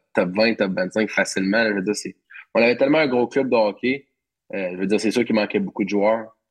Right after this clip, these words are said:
Je pense qu'il était huit, dix à pas venir. Puis plus les gars comme Jarvis, Sillinger qui ont joué dans la Ligue nationale cette année, Byfield.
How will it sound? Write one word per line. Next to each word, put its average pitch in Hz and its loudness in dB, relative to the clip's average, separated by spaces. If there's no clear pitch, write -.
Je - -20
pense 101 -6
qu'il 98 -4
était 98 -2
huit, 98 2
dix 104 -2
à 98 0
pas 98 -2
venir. 101 -2
Puis 95 -2
plus 104 -2
les 95 0
gars 101 0
comme 95 -2
Jarvis, 98 0
Sillinger 95 -2
qui 92 -10
ont 92 -10
joué 98 0
dans 92 0
la 92 -2
Ligue 95 -4
nationale 95 -6
cette - -14
année, 92 -6
Byfield. 95 0